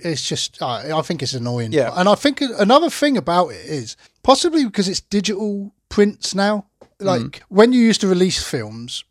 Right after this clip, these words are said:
Speaker 1: they used to have to make physical prints of these films
Speaker 2: Yeah.
Speaker 1: to send out
Speaker 2: Yeah.
Speaker 1: to cinemas.
Speaker 2: Yeah.
Speaker 1: So that's why it would take so long
Speaker 2: Yeah.
Speaker 1: to get from America to England, 'cause they'd use the same prints. And then it would be after that that they'd turn it into video,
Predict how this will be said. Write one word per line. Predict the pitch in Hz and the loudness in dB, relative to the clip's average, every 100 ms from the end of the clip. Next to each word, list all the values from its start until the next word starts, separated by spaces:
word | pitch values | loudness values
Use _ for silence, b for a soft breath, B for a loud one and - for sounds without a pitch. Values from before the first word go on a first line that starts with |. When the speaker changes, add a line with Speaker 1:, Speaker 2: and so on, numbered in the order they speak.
| _ | _
Speaker 1:
they | 160 | -6
used | 156 180 - | -4 -6 -6
to | - | -2
have | 165 - | -2 -2
to | 156 | -2
make | 156 156 _ - _ _ | -2 -4 _ -20 _ _
physical | _ - 196 185 - 175 151 151 | _ 2 2 2 -2 -4 -6 -10
prints | - 170 123 - - - | -8 -6 -6 -10 -12 -4
of | 151 - | -4 -2
these | 143 120 | -6 -2
films | 165 147 | 0 2
Speaker 2:
Yeah. | 135 | 2
Speaker 1:
to | 135 123 | 0 -2
send | - 175 170 156 | 2 4 4 4
out | 156 127 | 4 4
Speaker 2:
Yeah. | 131 | 4
Speaker 1:
to | 143 | 4
cinemas. | 165 143 101 110 | 2 -4 -8 -6
Speaker 2:
Yeah. | 135 131 - b b b b - | -2 -2 -6 b b b b -4
Speaker 1:
So | 165 | 4
that's | 202 - | 4 4
why | 190 170 | 2 2
it | |
would | 135 | 0
take | - 190 196 | 2 2 2
so | - | -6
long | 147 117 135 | -4 -4 0
Speaker 2:
Yeah. | 135 | 0
Speaker 1:
to | 131 | 0
get | 127 151 - | -4 -4 -6
from | - 147 131 127 - - - | -8 -6 -4 -6 -10 -18 -2
America | 160 190 180 - - | 4 6 6 2 -4
to | 160 | 0
England, | 175 175 135 98 | 0 0 -6 -12
'cause | 123 | -8
they'd | 143 147 | -4 -4
use | 165 139 | -4 -6
the | - | -4
same | 170 151 | -2 -2
prints. | 131 180 135 - - B B B | -4 -6 -6 -10 -18 B B B
And | 170 | 4
then | 196 185 | 4 4
it | 175 | 0
would | 170 | 0
be | 185 170 | 2 6
after | 185 185 - 156 | 6 6 2 -4
that | 160 - | -4 -4
that | 151 | -10
they'd | 165 135 | -10 -8
turn | - 156 | -4 -4
it | 147 | -4
into | 147 139 147 143 139 | -8 -10 -8 -6 -4
video, | 151 160 123 92 | -2 0 -2 -6